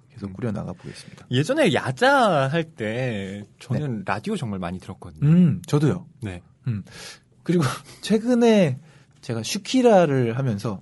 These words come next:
Speaker 1: 슈퍼주니어의 키스 더 라디오를 한 몇 개월간 같이 했었거든요.
Speaker 2: 네.
Speaker 1: 근데 기억에 남는 사연인데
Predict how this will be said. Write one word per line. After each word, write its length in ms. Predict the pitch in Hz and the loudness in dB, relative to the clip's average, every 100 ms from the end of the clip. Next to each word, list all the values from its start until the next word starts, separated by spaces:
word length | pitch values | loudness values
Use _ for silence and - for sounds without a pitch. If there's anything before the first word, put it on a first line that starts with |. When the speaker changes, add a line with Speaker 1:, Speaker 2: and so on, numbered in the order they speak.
| - | -14
Speaker 1:
슈퍼주니어의 600 | - - 185 156 139 120 | -6 0 0 0 -2 -4
키스 200 | 151 151 | -4 -4
더 100 | 147 | 0
라디오를 560 | 120 104 107 104 104 101 | 0 -2 -4 -4 -4 -4
한 140 | 104 - - _ _ _ - | -8 -10 -20 _ _ _ -8
몇 120 | 107 | -4
개월간 440 | - 127 110 98 - | 2 2 4 0 -4
같이 300 | - 101 - | -10 -12 -10
했었거든요. 560 | 113 127 90 87 101 110 | -10 -8 -8 -6 -6 -8
Speaker 2:
네. 180 | 104 95 98 - | -10 -14 -16 -10
Speaker 1:
근데 360 | 120 120 113 - - | -4 -2 -2 -6 -10
기억에 300 | - 170 185 | 4 4 6
남는 240 | 110 123 123 | 4 2 2
사연인데 720 | 147 160 139 107 107 160 | 2 2 2 0 0 0